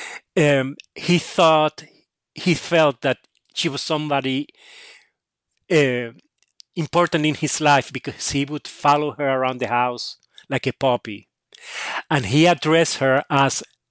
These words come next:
the lady of the house. <laughs> So when my sister and I, we used to crack, crack up about that. But, um, so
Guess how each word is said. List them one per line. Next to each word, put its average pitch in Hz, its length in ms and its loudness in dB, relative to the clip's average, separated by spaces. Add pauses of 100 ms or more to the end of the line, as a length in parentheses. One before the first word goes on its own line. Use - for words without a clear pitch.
(320)
the 135 140 0
lady 143 480 2
of 120 220 -4
the 127 80 0
house. 113 720 -2
<laughs> - 60 -20 (2500)
So 170 200 2
when 165 260 0
my 165 140 4
sister 185 300 2
and 180 100 0
I, 175 80 2
we 165 140 -4
used - 120 -10
to 160 80 -8
crack, 135 580 -2 (540)
crack 143 280 0
up 139 180 -2
about 127 320 -8
that. 127 420 -8 (400)
But, 151 320 0 (380)
um, 139 440 0
so 160 460 -2